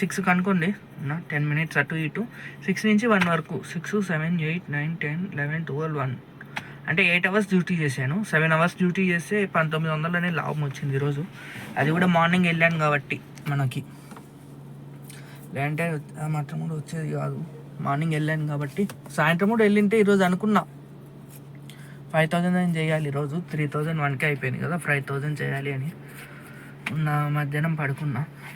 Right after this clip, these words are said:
అదైతే నా లాస్ట్ మంత్ ఎర్నింగ్ చూసుకుందాం ఇప్పుడు. లాస్ట్ మంత్ ఎర్నింగ్ చెప్తాను చూడండి.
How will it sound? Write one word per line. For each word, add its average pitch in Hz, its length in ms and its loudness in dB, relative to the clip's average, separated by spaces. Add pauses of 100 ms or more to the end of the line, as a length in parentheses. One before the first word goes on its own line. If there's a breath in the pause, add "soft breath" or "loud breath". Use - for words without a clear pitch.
(1900 loud breath)
అదైతే 196 360 6 (540 loud breath)
నా 165 80 2 (120)
లాస్ట్ 156 340 4
మంత్ 196 220 6 (180)
ఎర్నింగ్ 185 280 4 (180)
చూసుకుందాం 190 500 4
ఇప్పుడు. 185 180 2 (120)
లాస్ట్ 165 260 4
మంత్ 175 220 0
ఎర్నింగ్ 175 280 0 (160)
చెప్తాను 160 380 0 (540 loud breath)
చూడండి. 160 420 -2